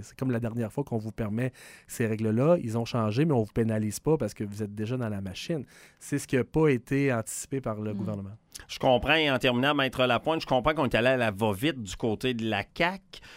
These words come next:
Speaker 3: euh, dans ce dossier-là, en justement permettant pas de la prévisibilité. Et là, est-ce que économiquement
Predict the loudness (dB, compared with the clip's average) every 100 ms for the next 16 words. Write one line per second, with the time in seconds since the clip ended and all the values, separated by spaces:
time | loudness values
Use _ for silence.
0 | -4 2 4 2 2 4 4 2 0 0
1 | 0 2 0 0 0 0 0 2 2 0
2 | 2 2 4 0 2 2 2 0 0 0
3 | -2 -4 -4 -6 -2 -2 -2 -2 2 4
4 | 4 2 0 0 0 -2 -20 -20 _ _
5 | -2 4 4 6 4 2 2 2 2